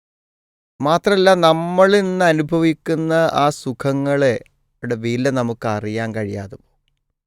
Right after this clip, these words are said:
നമ്മള് മറ്റ് മേലക്ക് ഇതിനേക്കാളും മുകളിലേക്ക് നോക്കുമ്പോ നിലവിൽ നമ്മൾ അനുഭവിക്കുന്ന സുഖങ്ങൾ നമുക്ക് എന്ത് ചെയ്യും? അറിയാതെ പോകും. വിശുദ്ധ ഖുർആനിലെ സൂറത്ത് തൗബയിലെ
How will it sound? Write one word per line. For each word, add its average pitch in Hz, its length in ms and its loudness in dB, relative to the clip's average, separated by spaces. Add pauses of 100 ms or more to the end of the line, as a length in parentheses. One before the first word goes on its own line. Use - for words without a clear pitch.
(880)
നമ്മള് 131 680 0
മറ്റ് 127 460 -2
മേലക്ക് 135 680 2
ഇതിനേക്കാളും 147 800 -2
മുകളിലേക്ക് 143 580 -2
നോക്കുമ്പോ 147 500 -8 (640)
നിലവിൽ 120 360 0
നമ്മൾ 156 220 2
അനുഭവിക്കുന്ന 131 680 -2
സുഖങ്ങൾ 120 520 -6
നമുക്ക് 110 420 -10
എന്ത് 98 180 -12
ചെയ്യും? 98 140 -10 (100)
അറിയാതെ 95 520 -10
പോകും. - 240 -20 (300)
വിശുദ്ധ - 260 -8
ഖുർആനിലെ 160 440 2
സൂറത്ത് 139 520 -4
തൗബയിലെ 120 520 -2